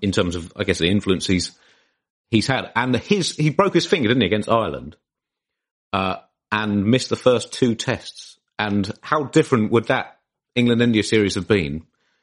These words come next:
had Bumrah played? He, he took forty-eight wickets in nine tests all away from home, which for an Indian seamer is, you know, not, not just unheard of, but undreamt of, isn't it?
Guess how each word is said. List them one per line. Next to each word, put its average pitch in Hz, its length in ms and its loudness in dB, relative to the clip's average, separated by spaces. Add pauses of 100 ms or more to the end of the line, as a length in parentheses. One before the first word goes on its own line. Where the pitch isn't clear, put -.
(520)
had 92 160 -6 (120)
Bumrah 92 380 2
played? 98 180 -2
He, 98 60 -2
he 110 300 -2
took - 200 -4
forty-eight 131 520 0
wickets - 640 -4
in 90 240 0
nine 98 300 0
tests - 400 -6
all 104 180 2
away 92 220 2
from 87 220 -6
home, 80 360 -6
which - 200 -6
for - 80 -2
an 113 60 2
Indian 117 320 2
seamer 101 460 0
is, 85 300 -4 (680)
you 147 80 0
know, 110 100 2
not, 156 340 0
not 180 140 2
just 151 200 0
unheard 135 400 0
of, 76 160 -4
but - 140 -4
undreamt 110 580 0
of, - 140 -14
isn't 107 140 -6
it? - 180 -4